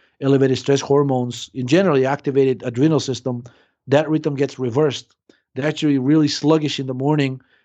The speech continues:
especially after eating, and then they kinda slowly wake up, and their, their morning starts at five P M. Um,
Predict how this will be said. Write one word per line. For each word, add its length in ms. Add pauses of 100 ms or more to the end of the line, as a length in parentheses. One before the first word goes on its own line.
especially 380
after 340
eating, 420 (340)
and 140
then 80
they 160
kinda 300
slowly 520
wake 280
up, 260 (380)
and 180
their, 260
their 240
morning 680 (320)
starts 420
at 160
five 460
P 180
M. 340 (160)
Um, 340